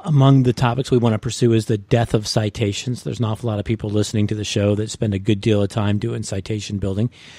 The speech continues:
But then secondly, the other thing that you didn't do with her, Mike, is you didn't put her into the data aggregators, which was also one of the conventional, you gotta do this, uh, to make sure that you rank. What's your thought on where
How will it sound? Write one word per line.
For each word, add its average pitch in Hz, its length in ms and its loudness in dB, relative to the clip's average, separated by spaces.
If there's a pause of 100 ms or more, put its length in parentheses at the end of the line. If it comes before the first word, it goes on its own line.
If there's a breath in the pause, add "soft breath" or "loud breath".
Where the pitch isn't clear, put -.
(380 loud breath)
But 131 100 -6
then 139 160 4
secondly, 196 480 2
the 156 160 4
other 190 160 2
thing 175 220 4
that 156 80 2
you 143 160 2
didn't 139 260 2
do 147 220 2
with 220 140 -2
her, 107 140 -2
Mike, 101 300 -2
is 117 160 -6
you 117 100 -2
didn't 117 320 0
put - 180 0
her 110 120 4
into 113 300 2
the 107 120 2
data 110 480 2
aggregators, 101 840 -2 (500 loud breath)
which 123 160 0
was 120 140 2
also 131 320 4
one 123 200 4
of 113 60 2
the 113 140 2
conventional, 113 840 0
you 104 220 0
gotta 104 300 2
do 101 240 0
this, 101 500 -2 (460 loud breath)
uh, 107 160 -4
to - 120 0
make 104 200 2
sure 107 180 -2
that 95 160 -4
you 113 60 0
rank. 92 180 -4
What's 143 380 -2
your 160 120 2
thought 139 380 2
on 120 580 -2
where 156 480 2